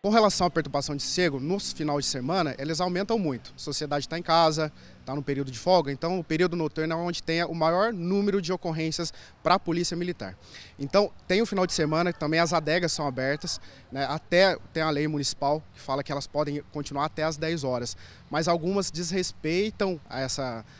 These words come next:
atividade e acabam excedendo esse horário e causando um tipo de transtorno, principalmente pro morador que mora perto desse tipo de comércio.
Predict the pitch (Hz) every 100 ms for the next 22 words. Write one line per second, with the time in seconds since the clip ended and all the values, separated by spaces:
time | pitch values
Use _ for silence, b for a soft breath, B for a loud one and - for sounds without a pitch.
0 | B 117 - 123 117 156 160 135 - 151
1 | 147 147 156 170 190 - 202 147 165 160
2 | - 143 123 143 160 160 147 151 170 156
3 | 147 151 160 175 - 139 147 160 B B
4 | - - 254 202 175 175 - 185 170 143
5 | 165 160 151 170 - 147 156 160 156 -
6 | 160 151 175 185 127 80 -